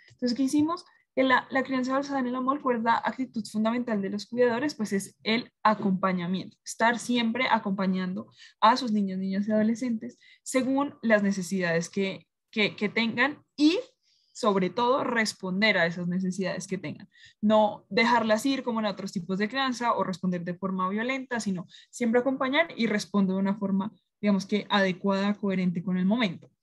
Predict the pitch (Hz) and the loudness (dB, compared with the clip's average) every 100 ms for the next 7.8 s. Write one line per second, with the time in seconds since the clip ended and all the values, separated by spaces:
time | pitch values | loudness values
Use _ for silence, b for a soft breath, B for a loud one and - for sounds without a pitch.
0 | _ _ _ _ _ _ _ _ _ - | _ _ _ _ _ _ _ _ _ 0
1 | 254 254 262 262 247 247 247 220 - 208 | 2 2 0 -2 -2 -2 4 4 4 0
2 | 196 - 175 180 180 220 226 - b b | -2 -2 -4 -4 -6 -4 -4 -6 b b
3 | b b 214 220 220 277 277 233 226 - | b b -4 -2 -2 0 2 4 2 -4
4 | B _ 247 233 233 220 220 - 202 202 | B _ 0 2 2 0 -4 2 4 2
5 | B B B - 247 247 262 247 226 196 | B B B 0 4 4 2 -2 -4 -4
6 | 185 220 220 196 190 208 208 202 214 226 | -2 -2 0 0 -2 0 0 0 -2 -4
7 | 233 233 208 202 190 202 226 - | -2 0 0 -2 -4 -4 -6 -8